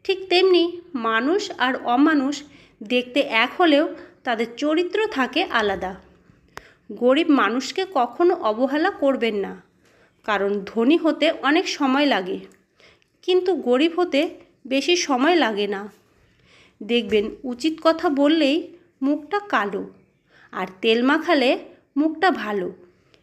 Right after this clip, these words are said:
এটাই বর্তমান মানুষের চরিত্র। জীবনে কখনো কারোর প্রতি খুব বেশি নির্ভরশীল হওয়া ঠিক নয়, কারণ অন্ধকারেও নিজের ছায়াটা নিজেকে ছেড়ে চলে যায়। যার উপর বিশ্বাস থাকে না,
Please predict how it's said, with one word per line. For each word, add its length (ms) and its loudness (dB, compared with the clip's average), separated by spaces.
এটাই 340 2
বর্তমান 540 2
মানুষের 480 0
চরিত্র। 420 -4
জীবনে 520 4
কখনো 380 4
কারোর 280 0
প্রতি 240 -2
খুব 220 -4
বেশি 200 -2
নির্ভরশীল 600 0
হওয়া 260 0
ঠিক 220 0
নয়, 180 -4
কারণ 240 0
অন্ধকারেও 720 2
নিজের 320 -4
ছায়াটা 500 0
নিজেকে 440 -2
ছেড়ে 280 -2
চলে 340 2
যায়। 180 -6
যার 360 2
উপর 280 0
বিশ্বাস 420 -2
থাকে 240 -2
না, 160 2